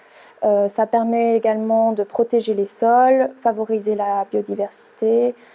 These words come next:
Euh, il peut y avoir des avantages, euh, multiples.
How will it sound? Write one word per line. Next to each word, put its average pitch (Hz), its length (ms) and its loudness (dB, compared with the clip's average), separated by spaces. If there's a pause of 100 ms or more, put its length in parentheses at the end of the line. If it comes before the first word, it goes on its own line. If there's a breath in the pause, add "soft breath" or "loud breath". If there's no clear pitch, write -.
(260 loud breath)
Euh, - 320 0 (300)
il 202 240 -8
peut 233 200 0
y 226 80 0
avoir 220 300 0
des 196 500 -4
avantages, 208 520 -2
euh, 185 280 -8 (260)
multiples. - 460 -8